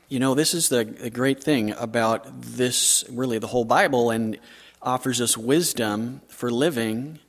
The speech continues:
but especially the book of Proverbs, you know, answering the who, what, when, why, how of life and the decisions we need to make.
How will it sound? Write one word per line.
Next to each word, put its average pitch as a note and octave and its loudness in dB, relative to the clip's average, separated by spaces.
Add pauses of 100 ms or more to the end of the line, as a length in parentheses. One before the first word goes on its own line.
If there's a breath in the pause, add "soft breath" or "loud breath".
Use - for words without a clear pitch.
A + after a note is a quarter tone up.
(120)
but B2 0
especially A2+ -2
the G#2+ -4
book - -8
of - -12
Proverbs, A2+ -4 (480 loud breath)
you A#2+ -8
know, A2+ -2
answering A#2+ -4
the G#2 -2
who, D3 -2
what, C3 0
when, A#2+ -2
why, B2 -4
how C3+ -6 (600 soft breath)
of A2+ -6
life A#2+ -2
and A2 -4
the G#2+ -10
decisions D#3 -2
we A2+ -2
need G#2+ -2
to G#2 -4
make. F#2+ -6